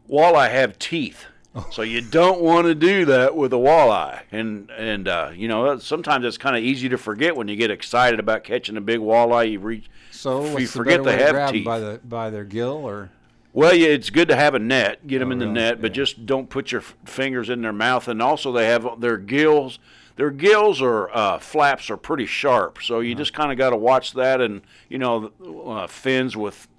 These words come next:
Speaker 1: just about any fish.
Speaker 2: Huh.
Speaker 1: So
Speaker 2: Well, how, how, how much is a weight of an eighteen <coughs> inch walleye?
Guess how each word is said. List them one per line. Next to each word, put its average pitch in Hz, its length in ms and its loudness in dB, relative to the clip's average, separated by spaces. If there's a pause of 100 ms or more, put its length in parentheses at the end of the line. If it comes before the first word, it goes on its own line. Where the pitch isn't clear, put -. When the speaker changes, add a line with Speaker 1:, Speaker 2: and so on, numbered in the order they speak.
(140)
Speaker 1:
just 120 220 -12
about 117 260 0
any 117 180 -4
fish. - 480 -12 (100)
Speaker 2:
Huh. 110 60 -14
Speaker 1:
So 95 320 -6 (260)
Speaker 2:
Well, 147 120 -6
how, 160 300 -4
how, 143 360 -12
how 143 180 -12
much 131 380 -12 (160)
is 113 100 -12
a 113 80 -12
weight 113 320 -8
of 101 120 -16
an 104 160 -18
eighteen 104 480 -8 (260)
<coughs> - 160 -20
inch 98 280 -16 (140)
walleye? 92 420 -14